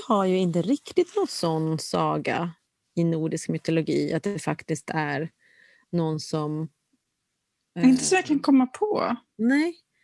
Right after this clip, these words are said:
Speaker 2: Det där
Speaker 1: Eller hur?
Speaker 2: moder och dotter i underjorden, liksom.
Speaker 1: Nej, eller hur?
Speaker 2: Det
Speaker 1: Ingenting
Speaker 2: kanske är
Speaker 1: som
Speaker 2: någon
Speaker 1: jag
Speaker 2: som lyssnar som kommer på någon. Då får den gärna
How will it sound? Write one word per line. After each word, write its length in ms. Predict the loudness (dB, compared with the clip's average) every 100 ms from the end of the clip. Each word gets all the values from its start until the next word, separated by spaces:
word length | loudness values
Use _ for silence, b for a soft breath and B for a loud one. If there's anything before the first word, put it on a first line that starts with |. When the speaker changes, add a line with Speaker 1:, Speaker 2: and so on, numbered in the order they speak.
| _ _ 2
Speaker 2:
Det 60 |
där 100 | 4
Speaker 1:
Eller 100 | 4
hur? 160 | 4 4
Speaker 2:
moder 360 | 2 2 0 0
och 120 | 0
dotter 400 | -2 -4 -2 0
i 240 | 0 0
underjorden, 580 | 0 0 2 2 2 0
liksom. 280 | -2 -4 0
Speaker 1:
Nej, 340 | 0 0 -2 -6
eller 160 | -2 0
hur? 180 | 0 -2
Speaker 2:
Det 80 | -6 b b _ 2
Speaker 1:
Ingenting 100 | 4
Speaker 2:
kanske 180 | 6
är 20 | 6
Speaker 1:
som 80 |
Speaker 2:
någon 80 | 6
Speaker 1:
jag 100 | 4
Speaker 2:
som 340 | 4 0 0 -4 -2
lyssnar 480 | 2 2 4 2 2
som 160 | 0 -2
kommer 200 | -2 -2
på 260 | 0 0
någon. 200 | 2 0
Då 80 | 0
får 120 | 0
den 140 | 0 0
gärna 400 | 0 0 -2